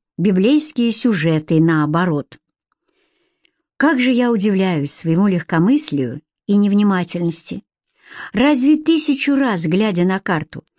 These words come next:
нельзя было предположить, что никаких солнечных пляжей на Лаче нет и быть не может, хотя бы потому, что нет старинных поселений?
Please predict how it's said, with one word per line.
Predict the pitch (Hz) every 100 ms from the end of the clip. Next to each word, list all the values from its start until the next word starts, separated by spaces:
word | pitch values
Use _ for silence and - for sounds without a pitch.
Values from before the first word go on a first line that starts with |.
| _ -
нельзя | 208 226 208 320
было | 220 240 185
предположить, | 196 190 185 196 180 170 151 - _ _ _ _
что | - - 196
никаких | 196 202 202 226
солнечных | 202 214 220 208 - 196 190
пляжей | - 220 208 160 160
на | 165 170
Лаче | 196 240 - 170
нет | 170 233 220 -
и | 147
быть | 190 220 196
не | 202
может, | 247 233 135 - _ _ _ _ - -
хотя | 190 180 185
бы | 175
потому, | 160 170 175 214
что | - 180
нет | 165 220 226
старинных | - 156 185 202 190
поселений? | 214 - 240 240 202 135